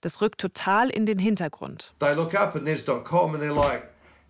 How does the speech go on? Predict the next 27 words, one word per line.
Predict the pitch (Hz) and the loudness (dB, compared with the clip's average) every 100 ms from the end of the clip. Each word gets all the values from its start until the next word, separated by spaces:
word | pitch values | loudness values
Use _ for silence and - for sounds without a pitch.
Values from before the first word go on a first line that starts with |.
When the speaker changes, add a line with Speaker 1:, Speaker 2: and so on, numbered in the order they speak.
| _ _ _ | _ _ _
Speaker 2:
"And | 190 190 190 | 4 4 6
what | 262 | 4
about | 254 233 226 190 | 6 0 0 0
that | 156 - | -2 0
evidence | 160 175 156 107 - | -2 -2 -2 -4 -8
that | - 117 | -8 -8
you | 135 147 | -6 -8
said | 117 - 135 110 | -6 -4 -4 -4
you | 123 | -4
were | 120 | -4
gonna | 127 113 | -4 -4
produce? | 113 92 180 147 - | -8 -2 0 0 -4
Because | 117 110 127 113 110 - _ - | -10 -4 -4 -4 -8 -16 _ -12
where | 104 151 180 175 | 0 4 4 2
is | 160 | -2
that?" | 127 190 190 - - _ | 0 0 0 -6 -16 _
Speaker 1:
Die | 175 | -6
Journalisten | 160 165 165 233 - 220 | -2 -2 0 -2 -2 0
wollen | 214 208 | 2 2
wissen, | 220 - 226 226 _ _ _ _ _ | -2 -2 -4 -6 _ _ _ _ _
„Warum | - 175 233 285 233 | 2 4 4 0 0
hast | 226 - | -2 0
du | |
nichts | 214 - | -2 0
geliefert, | 208 240 - - | -2 -2 -2 -6
Kim? | - - 160 _ _ - | -8 -12 -14 _ _ -4
Warum?“ | 180 247 240 | 0 2 0